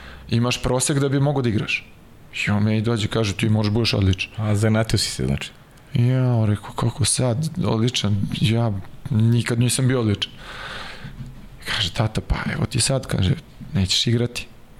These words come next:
Speaker 1: „Kako neću igrati? Bog te sedi, uči, radi, radi, radi, <laughs> odličan, evo ti da igraš.” Ali takav je sistem bio, da su
Speaker 2: Da.
Speaker 1: treneri radili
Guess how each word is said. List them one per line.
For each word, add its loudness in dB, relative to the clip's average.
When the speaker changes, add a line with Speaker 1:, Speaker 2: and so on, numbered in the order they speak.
Speaker 1:
„Kako -4
neću 2
igrati? 2
Bog 0
te -4
sedi, 2
uči, 0
radi, 2
radi, 2
radi, 2
<laughs> 4
odličan, 2
evo 0
ti -4
da 4
igraš.” 0
Ali 2
takav 0
je 0
sistem 2
bio, 2
da 2
su 2
Speaker 2:
Da. 2
Speaker 1:
treneri 2
radili 2